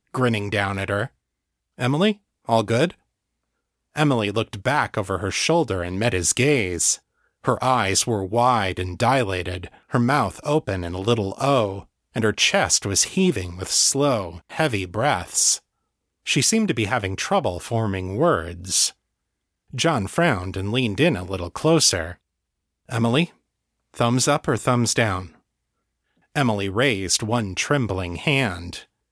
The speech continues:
With obvious concentration, she formed it into a thumbs up gesture. "Just a lot of sensation at once?" Kate guessed. Emily nodded. "All right," John said.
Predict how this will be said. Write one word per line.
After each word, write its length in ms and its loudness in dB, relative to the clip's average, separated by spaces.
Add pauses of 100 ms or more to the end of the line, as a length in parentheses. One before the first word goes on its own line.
(180)
With 280 2
obvious 480 2
concentration, 1120 0 (100)
she 200 4
formed 400 2
it 100 0
into 280 -2
a 40 0
thumbs 580 2
up 340 0
gesture. 680 0 (800)
"Just 240 0
a 40 2
lot 200 0
of 80 -2
sensation 600 2
at 120 0
once?" 480 0 (300)
Kate 260 -2
guessed. 540 0 (720)
Emily 400 -2
nodded. 560 -4 (800)
"All 180 2
right," 340 0 (280)
John 280 0
said. 440 -2